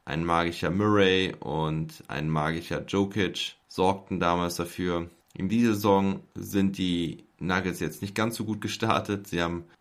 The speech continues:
in der Overtime gegen die Kings verloren, darüber habe ich ja auch berichtet. Und die Clippers gewannen ihr erstes Spiel gegen die Los Angeles Lakers.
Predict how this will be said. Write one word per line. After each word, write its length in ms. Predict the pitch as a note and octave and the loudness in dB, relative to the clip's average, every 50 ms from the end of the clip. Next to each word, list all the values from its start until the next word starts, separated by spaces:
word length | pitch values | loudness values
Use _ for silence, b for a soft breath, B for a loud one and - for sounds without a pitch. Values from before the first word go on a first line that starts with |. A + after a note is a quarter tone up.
| _ | _
in 140 | - G#2 A2 | 2 2 4
der 100 | A#2 G#2+ | 6 6
Overtime 520 | G#2 G#2 G2+ G2 G2 A2+ G2 E2+ F#2 G2 F#2+ | 6 8 6 6 6 4 2 2 2 2 2
gegen 260 | G2 F#2+ F#2+ F#2+ F#2 | 2 2 2 2 0
die 120 | F2 E2 | -2 -2
Kings 300 | - - G2+ G#2 G#2 G#2 | -4 -4 -2 -2 -2 -2
verloren, 520 | - G#2 G2 F#2+ F#2 F2+ F2+ F2+ F2 E2+ E2 | -2 -2 0 2 2 2 2 0 0 -2 -2
darüber 360 | E2 E2 E2 E2+ E2 E2+ E2+ | -2 -2 -2 -2 -2 -2 -2
habe 180 | E2+ E2 F2 | -2 -4 -4
ich 100 | E2+ - | -4 -2
ja 80 | - E2 | -2 -2
auch 100 | E2 D#2+ | -2 -2
berichtet. 640 | - F2+ E2+ F#2 F#2+ F#2+ F#2 - F#2 F2 E2+ - - _ _ - | -4 -4 -2 -2 -2 -2 -2 -4 -4 -4 -4 -8 -18 _ _ -8
Und 300 | - F2 F2 E2+ E2 E2 | -6 -4 -4 -4 -2 -4
die 160 | E2 D#2+ - | -4 -4 -4
Clippers 500 | - - F#2 E2 F2 E2+ E2 D#2+ - - | -6 -6 -6 -4 -2 -2 -4 -4 -4 -4
gewannen 640 | E2+ D#2+ D#2 D#2 D#2 D#2+ D#2+ E2 E2 D#2+ D#2+ D#2 - | -4 -4 -4 -4 -2 0 0 0 0 0 -2 -2 -4
ihr 300 | - - E2+ E2 - - | -4 -2 -2 -2 -2 -2
erstes 440 | - C2+ D#2 D#2 D#2+ - - E2+ E2 | -2 0 0 0 -2 -4 -4 -4 -4
Spiel 360 | - - - E2+ E2+ E2+ E2 | -4 -6 -4 -2 0 0 0
gegen 400 | D#2 D#2+ E2 D#2+ D#2 E2 D#2+ D#2 | 0 0 -2 0 0 0 -2 -4
die 400 | - - D#2+ D2+ D2+ D2+ D#2 D#2 - _ _ _ - | -4 -6 -4 -4 -2 -4 -4 -6 -10 _ _ _ -12
Los 180 | D#2+ D#2+ - | -10 -10 -8
Angeles 540 | - - D#2+ E2+ E2 F#2 F2+ - G2+ G#2 G#2 | -4 -4 -2 -2 -2 -2 -2 0 -2 -2 0
Lakers. 640 | A2+ A#2 A2+ A2+ - D#2 D2 - - - - - | 2 2 2 2 2 0 -2 -4 -6 -10 -12 -14